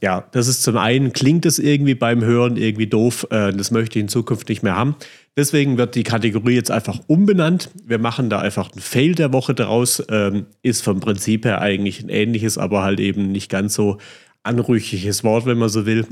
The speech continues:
Äh, und dann sollte das Ganze eben besser passen. Und bei der App der Woche, äh, auch da, äh, das Ganze mal ein bisschen umbenannt. Ursprünglich war da ja mal die Idee, über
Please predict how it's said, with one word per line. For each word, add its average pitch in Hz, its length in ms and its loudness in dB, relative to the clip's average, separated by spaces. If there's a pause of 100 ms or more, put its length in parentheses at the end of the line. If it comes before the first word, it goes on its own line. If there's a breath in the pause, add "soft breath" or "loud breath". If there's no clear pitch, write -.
(120)
Äh, 104 220 0
und 101 340 -2
dann 95 180 -2
sollte 104 320 0
das 101 240 -4
Ganze 98 300 -2
eben 101 260 -4
besser 117 240 0
passen. 135 380 -2 (220)
Und 143 260 0
bei 120 140 2
der 107 280 0
App 151 160 -2
der 175 100 2
Woche, 151 400 2
äh, 113 140 0
auch 113 260 -2
da, 120 680 0
äh, 104 40 -2 (120)
das 113 160 -2
Ganze 110 280 -2
mal 107 120 2
ein 101 40 -4
bisschen 113 260 0
umbenannt. 120 460 0
Ursprünglich 113 480 0
war 101 120 0
da 104 120 0
ja 98 160 0
mal 98 160 -2
die 98 180 -4
Idee, 107 300 0
über 98 440 -4